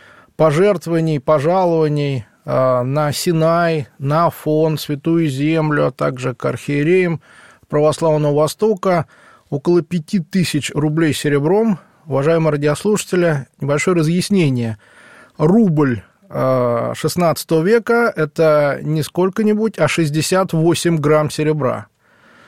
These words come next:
А, то есть сумма просто громадная. Отправлял меха, отправлял драгоценные церковные сосуды, и на православном Востоке всегда могли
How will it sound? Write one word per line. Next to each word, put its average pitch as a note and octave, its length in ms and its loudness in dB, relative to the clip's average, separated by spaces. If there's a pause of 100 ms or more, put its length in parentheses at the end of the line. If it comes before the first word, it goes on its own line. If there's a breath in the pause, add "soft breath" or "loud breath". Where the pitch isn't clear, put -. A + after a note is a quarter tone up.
(720 soft breath)
А, C#3 160 2
то D3+ 100 -2
есть D3 120 -2
сумма G#3 300 2
просто D#3 320 -2
громадная. C#3+ 640 0
Отправлял D#3 460 2
меха, F#3+ 500 0
отправлял D3+ 460 0
драгоценные C#3 720 -2
церковные C#3 580 -2
сосуды, A3+ 600 0
и F3 160 -2
на D#3 120 -2
православном D#3 640 0
Востоке F3+ 460 -2
всегда D#3 300 -2
могли E3+ 300 0